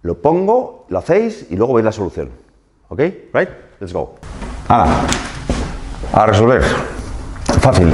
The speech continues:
El nueve es igual en todos porque te lo sabes de la tabla.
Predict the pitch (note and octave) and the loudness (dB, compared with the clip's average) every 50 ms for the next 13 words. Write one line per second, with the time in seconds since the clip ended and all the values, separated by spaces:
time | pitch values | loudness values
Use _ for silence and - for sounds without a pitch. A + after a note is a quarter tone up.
0 | E2 - E2 F2 F#2 G#2 B2 C3 A#2 G2+ - B1 - - - - - - - - | 4 4 4 6 6 6 6 4 4 4 4 4 2 0 -2 -4 -8 -10 -12 -12
1 | - - - - - - - - - F#2 F#2 F#2+ F#2 F#2+ G#2 F#2 D#2+ - - A2+ | -14 -14 -14 -14 -10 -10 -4 0 2 4 4 6 6 6 6 4 4 4 4 4
2 | G#2+ B2+ - - E2 - - D#2 D2 - G2 G2 F#2 F#2 F#2+ E2+ F#2 A2 A#2 A#2+ | 4 4 4 4 4 4 4 4 4 4 4 4 6 4 4 4 4 4 4 4
3 | C3 D3+ D#3+ D#3 - - - | 4 2 2 0 -2 -6 -10